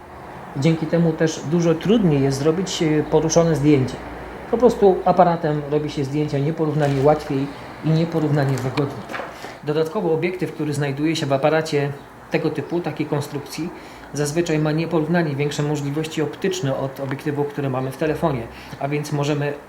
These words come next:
objąć nim też znacznie większy zakres.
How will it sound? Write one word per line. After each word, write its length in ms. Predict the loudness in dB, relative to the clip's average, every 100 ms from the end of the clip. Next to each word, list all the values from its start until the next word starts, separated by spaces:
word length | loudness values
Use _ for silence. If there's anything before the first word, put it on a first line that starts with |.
| -4
objąć 480 | -2 0 -2 -2 -2
nim 180 | -2 0
też 180 | -2
znacznie 600 | 0 2 2 0 -2 -2 -2
większy 400 | -2 -2 -2 -2
zakres. 600 | -2 -2 -6 -6 -8